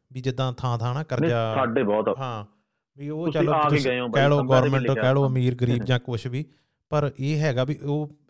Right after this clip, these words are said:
Speaker 1: ਚਾਹੇ ਬੁਰੀ ਚੀਜ਼ ਆ, ਹਨਾ, ਪਰ ਉਹ ਕਿਤੇ ਨਾ ਕਿਤੇ ਸਹੀ ਆ, ਵੀ ਉਹ ਫਿਰ ਬੰਦੇ ਦੇ ਹੱਥੋਂ ਦਿੰਦੇ ਹੀ ਨਹੀਂ ਉਹ ਜਿਹੜਾ ਹਥਿਆਰ ਆ ਨਾ, ਵੀ ਜਦੋਂ ਉਹ ਮਿਸਯੂਜ਼ ਕਰ ਲਏ ਜਾਂ something।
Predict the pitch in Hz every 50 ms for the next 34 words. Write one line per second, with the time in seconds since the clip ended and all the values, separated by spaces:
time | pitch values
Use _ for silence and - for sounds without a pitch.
0 | - _ _ _ _ _ _ - - 135 117 131 139 123 113 113 117 123 131 127
1 | - 147 147 151 147 151 143 135 123 - _ - 127 127 151 156 135 - - -
2 | 143 143 139 - 143 143 151 156 147 - 147 139 135 131 131 127 - 123 - 131
3 | 123 123 120 117 113 - - 120 120 127 127 120 110 107 120 120 120 120 120 113
4 | 127 120 110 113 117 113 110 117 117 127 123 117 - 117 110 107 - 104 117 113
5 | 117 113 120 120 113 117 113 113 110 110 117 113 - 120 110 101 95 98 107 120
6 | 117 113 104 110 107 110 117 110 110 107 107 107 107 107 104 95 - 104 101 101
7 | 101 - - - 101 98 95 101 101 101 98 95 104 92 92 95 107 117 135